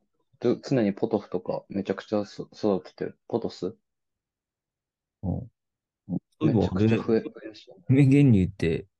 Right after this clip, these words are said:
Speaker 2: あ、根出たの？
Speaker 1: 出てない。
Speaker 2: まだ出てないの？
Speaker 1: うん。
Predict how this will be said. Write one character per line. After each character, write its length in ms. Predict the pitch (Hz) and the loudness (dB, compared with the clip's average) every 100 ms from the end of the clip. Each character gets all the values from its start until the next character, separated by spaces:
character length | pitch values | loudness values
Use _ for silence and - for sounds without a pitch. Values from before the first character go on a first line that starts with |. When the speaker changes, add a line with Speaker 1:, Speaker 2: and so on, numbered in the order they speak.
| _ - | _ -4
Speaker 2:
あ、 120 | 101 | 0
根 260 | 95 113 107 | 2 4 2
出 100 | 107 | 2
た 140 | 101 | 0
の？ 140 | - - _ _ _ _ _ _ _ _ _ _ | -4 -10 _ _ _ _ _ _ _ _ _ _
Speaker 1:
出 120 | 117 | -6
て 100 | 110 98 | -4 -6
な 260 | 107 98 | -6 -8
い。 100 | - _ _ _ | -14 _ _ _
Speaker 2:
ま 220 | 104 98 156 | -4 0 2
だ 100 | 135 | 2
出 140 | 101 | 0
て 120 | 95 | -2
な 120 | 92 | -4
い 20 | 78 | -6
の？ 140 | - 95 _ _ _ _ _ _ _ _ - | -10 -12 _ _ _ _ _ _ _ _ -6
Speaker 1:
う 240 | 101 104 95 | -2 0 0
ん。 80 | 92 | -2